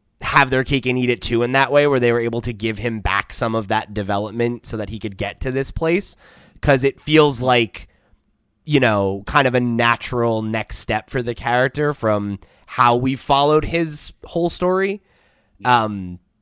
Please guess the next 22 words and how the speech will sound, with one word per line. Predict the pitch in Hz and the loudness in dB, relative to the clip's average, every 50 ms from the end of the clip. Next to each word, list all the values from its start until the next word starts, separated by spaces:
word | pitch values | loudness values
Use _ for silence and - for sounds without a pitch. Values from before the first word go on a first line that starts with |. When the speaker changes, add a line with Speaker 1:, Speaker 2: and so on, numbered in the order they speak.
| _ _ _ - | _ _ _ 2
Speaker 1:
and, | 156 156 147 143 143 - | 2 4 4 2 -4 -4
and | - 147 147 | -4 0 2
I, | 143 143 143 139 135 127 101 104 - - _ _ - - - | 4 4 4 2 0 -4 -6 -12 -20 -20 _ _ -4 -2 -2
I | |
really | 147 147 151 180 214 220 214 185 170 | -2 -2 2 4 6 6 6 6 4
was | 147 110 131 131 120 104 - - _ _ _ | 2 2 2 2 2 0 -6 -12 _ _ _
not | 131 120 120 117 117 117 - - | -8 -6 -2 -2 -2 -2 -4 -4
struggling | - - - - 156 143 139 139 131 123 123 | -6 -6 0 2 2 4 4 2 0 0 -2
to | 117 113 | -2 -4
see | - - 110 104 | -6 -8 -10 -10
how | - - 104 104 | -8 -6 -6 -6
they | 101 101 95 | -6 -8 -10
were | 95 95 | -10 -12
gonna | 98 101 95 92 | -12 -12 -12 -12
do | 90 87 98 95 92 | -10 -8 -8 -6 -6
that | 90 90 - | -6 -8 -10
in | - 95 | -10 -10
a | 95 95 | -10 -10
way | 98 98 | -10 -10
that | 98 85 - - | -12 -14 -14 -10
felt | - 107 95 - | -8 -8 -8 -8
meaningful. | 64 82 90 92 90 85 90 - - 80 55 - - | -12 -14 -14 -14 -12 -12 -14 -14 -12 -14 -14 -14 -18